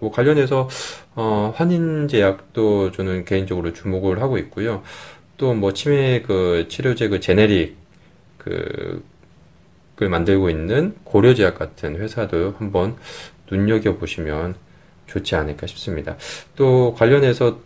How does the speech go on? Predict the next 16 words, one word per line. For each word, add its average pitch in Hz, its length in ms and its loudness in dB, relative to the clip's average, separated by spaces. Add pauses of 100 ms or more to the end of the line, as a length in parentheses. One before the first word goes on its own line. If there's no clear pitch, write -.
(180)
어, 92 520 0
헬스케어 82 880 4
주들, 82 200 -4
그러니까 73 300 -2
제약 101 380 2
바이오 82 320 0
섹터 98 400 -6
헬스케어 110 840 -2
주들 95 200 -6
같은 85 280 -6
경우에 82 500 -4 (520)
그동안 147 300 4
좀 143 100 0
주가가 139 300 0
많이 110 280 0
하락하면서 127 880 0